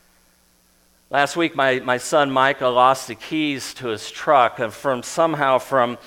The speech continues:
his truck to the front door to the living room, he couldn't find his keys. And so we're searching frantically in the living room, and,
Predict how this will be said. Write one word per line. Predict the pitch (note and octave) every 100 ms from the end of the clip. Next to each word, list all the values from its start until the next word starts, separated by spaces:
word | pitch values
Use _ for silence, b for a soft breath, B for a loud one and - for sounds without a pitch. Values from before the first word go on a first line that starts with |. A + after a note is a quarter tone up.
| B B B
his | - C3 -
truck | - - D#3 D3+ D3+ - B B
to | -
the | B2
front | - D3 D3+ B2+
door | C#3+ C#3+ C#3
to | C#3
the | B2+
living | A#2+ D3+ D3 C3+
room, | A2+ A2+ A2+ A#2 A2+
he | B2+ A2+
couldn't | - D#3+ B2
find | B2+ A2 A2
his | -
keys. | - D#3+ G#2+ F2+ -
And | A#2 G#2+
so | C3+ B2+ A#2 A2 B B B B
we're | D3+
searching | D3+ - F#3 F3 E3 C3+
frantically | - D#3 D#3+ E3 D3 C3+ C3
in | B2
the | B2
living | C#3+ D3+ D3
room, | C3+ C3 A#2
and, | A2